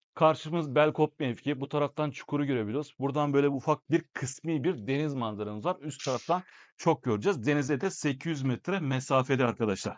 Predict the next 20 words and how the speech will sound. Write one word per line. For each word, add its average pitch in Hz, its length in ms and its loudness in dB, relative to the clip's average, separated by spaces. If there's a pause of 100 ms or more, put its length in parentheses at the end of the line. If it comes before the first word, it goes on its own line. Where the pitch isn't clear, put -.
(140)
Evet. 151 220 2 (600)
Tekrar 170 480 0
devam 156 320 0
edelim. 143 340 0
Yukarıdaki 151 580 0
gergi 147 380 0
tavan, 156 340 0 (340)
işte 135 320 -2
burada 147 300 2 (320)
yangın 151 520 2
alarmına 156 560 2
kadar 147 260 0
yapılmış 139 640 -2 (160)
villa 151 380 2
dolu 151 200 4
dolu. 110 180 2
Gerçekten 120 680 0
de 165 140 0 (380)
bu 185 120 6
rakamlara 139 640 4